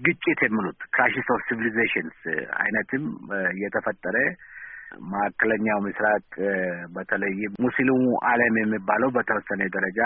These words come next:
ከምዕራቡ ዓለም ጋር የሚጋጭበት ሁኔታ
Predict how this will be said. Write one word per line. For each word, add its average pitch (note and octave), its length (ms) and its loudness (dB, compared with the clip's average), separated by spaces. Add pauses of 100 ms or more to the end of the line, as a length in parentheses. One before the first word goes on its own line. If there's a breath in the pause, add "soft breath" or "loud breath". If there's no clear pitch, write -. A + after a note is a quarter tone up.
ከምዕራቡ G2 580 0
ዓለም F#2 300 -2
ጋር A#2 260 2 (880 loud breath)
የሚጋጭበት A2 840 0
ሁኔታ G2+ 280 0